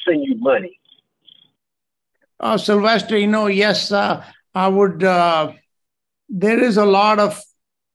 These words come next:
Speaker 2: knowledge that, you know, that I have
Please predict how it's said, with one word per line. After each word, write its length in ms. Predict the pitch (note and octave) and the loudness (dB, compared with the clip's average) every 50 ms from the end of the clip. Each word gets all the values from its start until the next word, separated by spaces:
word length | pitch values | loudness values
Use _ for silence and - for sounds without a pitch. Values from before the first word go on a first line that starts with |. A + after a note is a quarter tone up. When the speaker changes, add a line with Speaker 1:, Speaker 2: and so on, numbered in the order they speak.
| _ _ _ _ | _ _ _ _
Speaker 2:
knowledge 800 | - G#3 F3+ E3+ F3 F3 F3 F#3 G3 G3+ G3 F#3 F#3 D#3 - - | -6 -6 -4 -2 -2 0 0 0 0 0 0 0 -2 -2 -6 -8
that, 360 | - F#3 E3+ E3 D#3+ E3 - - | -4 -2 -2 -2 -4 -6 -8 -8
you 100 | F3+ E3 | -6 -6
know, 340 | E3 E3 D#3+ D#3+ E3 D#3+ | -6 -6 -6 -6 -8 -8
that 340 | D3+ D3+ D#3 D#3 D#3 D3+ - | -4 -2 -2 -2 -2 -4 -4
I 220 | F3 D#3+ D3+ D3+ C3+ | -2 -2 -2 -2 -2
have 380 | C3 C#3+ D3+ D3 C#3+ C#3 D3 | -2 -2 -2 -2 -4 -6 -14